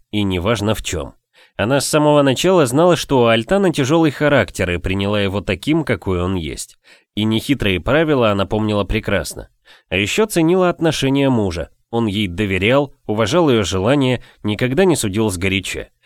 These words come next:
И сегодня, пока она тешила гордыню, Альтан разбирался с Ли.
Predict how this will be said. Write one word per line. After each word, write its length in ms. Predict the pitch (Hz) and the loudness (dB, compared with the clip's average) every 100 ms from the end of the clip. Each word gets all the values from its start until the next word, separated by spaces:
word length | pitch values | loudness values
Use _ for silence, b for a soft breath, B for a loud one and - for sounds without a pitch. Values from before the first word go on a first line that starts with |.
| B B | B B
И 100 | 90 | -6
сегодня, 520 | 92 110 123 175 147 | -2 -2 0 2 0
пока 340 | 107 110 127 131 | 0 -2 0 0
она 160 | 120 | 0
тешила 480 | 104 139 117 104 98 | -2 -2 -2 0 -2
гордыню, 560 | 87 101 101 180 190 b b - | -2 -2 0 0 0 b b -4
Альтан 400 | 104 95 202 190 | -4 0 0 2
разбирался 680 | 135 98 117 135 131 135 | 0 0 2 2 2 -2
с 140 | 127 104 | -4 -4
Ли. 300 | 92 - | -6 -6